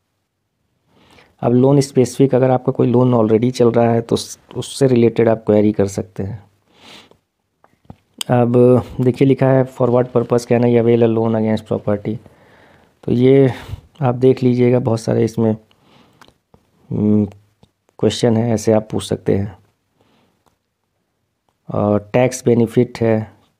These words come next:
आप कैसे क्लेम करेंगे टीडीएस रिफंड, इस तरह के बहुत सारे हैं। और मैं इससे थोड़ा सा और पीछे आता हूँ। अब ये you can contact us with any of the options given below, अगर आप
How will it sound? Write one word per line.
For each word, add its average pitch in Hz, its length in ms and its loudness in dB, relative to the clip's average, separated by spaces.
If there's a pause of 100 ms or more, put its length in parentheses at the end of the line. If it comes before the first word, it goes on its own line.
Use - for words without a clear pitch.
(180)
आप 110 160 -8
कैसे 113 280 0
क्लेम 113 260 0
करेंगे 107 360 2
टीडीएस 107 520 -2
रिफंड, 110 320 -6 (800)
इस 143 100 0
तरह 156 120 2
के 165 60 2
बहुत 143 220 0
सारे 147 240 2
हैं। 147 200 0 (220)
और 113 320 0
मैं 120 140 2
इससे 120 200 -4
थोड़ा 123 180 0
सा 123 140 -4
और 127 80 -2
पीछे 117 300 -4
आता 117 240 -4
हूँ। 117 200 -6 (2500)
अब 135 140 0
ये 165 500 4
you 143 160 2
can 156 120 2
contact 143 500 0
us 143 240 2
with 135 180 0
any 131 300 2
of - 20 -2
the 127 220 0
options 131 340 -4
given 123 240 2
below, 127 300 2 (560)
अगर 131 160 2
आप 131 220 0